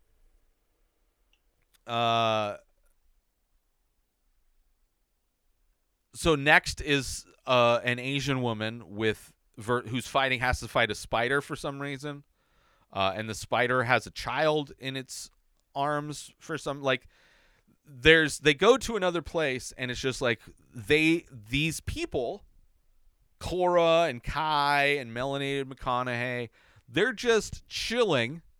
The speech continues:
watching, spectating as the person that they need to get, which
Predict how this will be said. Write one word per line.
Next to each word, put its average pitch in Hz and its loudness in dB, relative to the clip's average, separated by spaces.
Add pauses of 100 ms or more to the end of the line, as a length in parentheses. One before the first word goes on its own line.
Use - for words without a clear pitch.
(440)
watching, 120 4
spectating 117 -2 (600)
as 123 0
the 139 -4
person 175 -2
that 147 -6
they 143 -2
need 131 -8
to 131 -8
get, 107 0 (600)
which 120 -4